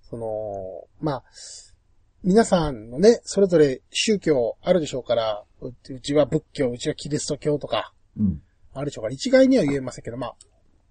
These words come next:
Speaker 1: 年季法要っていうのがあるじゃないですか。
Speaker 2: ああ、はいはい。
Speaker 1: うちのおじいちゃんの三十三回忌でとか。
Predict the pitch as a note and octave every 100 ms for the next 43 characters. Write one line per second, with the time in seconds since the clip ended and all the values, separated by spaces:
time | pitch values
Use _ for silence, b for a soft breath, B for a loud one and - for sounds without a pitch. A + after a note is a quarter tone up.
0 | - A3 D4+ - D4 - D4 C4+ E3 A#2
1 | B2 A2 G#2 A#2+ A2+ G#2 F#2+ F#2 - -
2 | - - _ - G2 F2+ E2+ D#2+ D#2+ E2+
3 | E2+ E2 _ _ _ - C#3 C#3 C3+ C3
4 | D#3 - C#3 B2 A#2+ A2+ - - D#3 D3
5 | - B2 B2 D#3 D#3 - D#3+ D3+ G#2+ A2+
6 | G#2 G#2 -